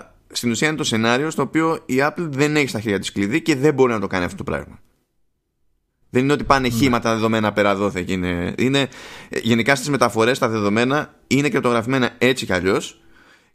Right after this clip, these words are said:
Speaker 1: και, τα, και αφού φτάσουν στο service της Apple εξακολουθούν να είναι κρυπτογραφημένα. Αυτό που αλλάζει είναι το αν έχει κάποιος κλειδί και ποιος είναι αυτός,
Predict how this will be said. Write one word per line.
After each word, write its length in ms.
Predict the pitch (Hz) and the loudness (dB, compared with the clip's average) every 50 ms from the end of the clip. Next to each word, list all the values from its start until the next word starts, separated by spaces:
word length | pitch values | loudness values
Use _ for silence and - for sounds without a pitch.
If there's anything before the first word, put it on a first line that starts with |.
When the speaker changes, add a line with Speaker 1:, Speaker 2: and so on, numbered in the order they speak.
| _ _ | _ _
Speaker 1:
και, 120 | - 127 | 0 0
τα, 460 | 104 - 120 113 110 104 101 98 98 82 | 2 2 0 2 2 0 0 0 0 0
και 80 | - 120 | 0 0
αφού 120 | 107 139 | -2 -2
φτάσουν 360 | 139 - 160 156 139 143 131 117 | 0 0 0 0 0 -2 -4 -2
στο 120 | - 147 | 0 0
service 120 | 135 127 | -2 -2
της 140 | 117 98 - 139 | -2 -4 0 0
Apple 240 | 139 - 143 143 123 - | 0 0 0 -4 -4 -4
εξακολουθούν 600 | - 107 - 120 113 - 117 113 110 139 170 165 | -4 -4 -2 -2 0 0 0 0 0 -2 -2 -2
να 120 | 147 131 117 | 0 0 0
είναι 300 | 113 107 104 101 95 90 | 0 0 0 -2 -2 -2
κρυπτογραφημένα. 840 | 87 - 98 101 95 92 90 87 - 90 90 90 92 117 165 190 - - - - - - | -4 -4 -2 -2 -2 -2 -4 -4 -4 -2 -2 0 0 0 -2 -4 -8 -16 -20 -20 -18 -8
Αυτό 220 | - - - - 160 | -6 -4 -4 -2 0
που 100 | 151 135 | 0 2
αλλάζει 320 | 120 127 160 185 170 175 | 2 2 0 -2 -2 -2
είναι 120 | 180 180 | -4 -2
το 180 | - 156 143 147 | 0 0 2 2
αν 180 | 156 170 165 156 | 2 0 -2 -4
έχει 160 | 165 156 135 | -4 -4 -2
κάποιος 280 | - 156 156 147 - | -2 0 -2 -2 -4
κλειδί 240 | - - 117 120 175 | -2 -2 -2 -2 -2
και 80 | - - | -4 -4
ποιος 220 | - 165 160 - | -4 -4 -4 -2
είναι 100 | 165 143 | -2 -2
αυτός, 400 | 117 - - 180 220 - - - | -2 0 0 -2 -2 -2 -6 -14